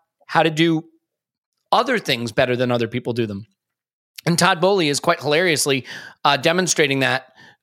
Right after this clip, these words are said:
uh, with all the efficiency of a five-headed donkey chasing carrots. Like, it, it's not going great from what I can see. Now, now look, Chelsea are not where United are, but I'm curious about where you think their situation is. I mean,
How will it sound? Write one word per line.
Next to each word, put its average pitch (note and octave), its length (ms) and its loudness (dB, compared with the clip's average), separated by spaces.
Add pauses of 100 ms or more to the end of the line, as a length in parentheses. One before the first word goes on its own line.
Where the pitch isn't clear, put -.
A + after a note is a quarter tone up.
(220)
uh, C#3 280 2
with D#3 140 0
all E3 160 4
the E3 120 0
efficiency D3+ 440 0
of C#3 80 -2
a C#3 60 -2
five-headed D3 420 0
donkey C#3 320 -2
chasing C#3 320 -2
carrots. F3+ 380 0
Like, D3+ 180 0
it, F3 140 -2 (260)
it's F3 180 -2
not A#3+ 220 2 (420)
going F3+ 280 2
great F3 240 0
from F3 100 -4
what D#3 100 4
I D3 60 0
can C#3 100 -10
see. G3+ 80 0
Now, E3 280 0
now D#3+ 100 2
look, C3+ 160 -2
Chelsea F3+ 320 0
are D#3 60 0
not F#3+ 260 0
where D#3+ 60 -2
United B2 340 0
are, A#2 200 -2 (360)
but F#3 80 0
I'm G3+ 140 0
curious C#4 300 0
about G3+ 180 2
where F3+ 100 2
you D#3+ 140 0
think D#3+ 320 -4
their E3+ 200 2
situation C#3 600 -2
is. B2 160 -4
I D3 100 0
mean, D#3 220 -2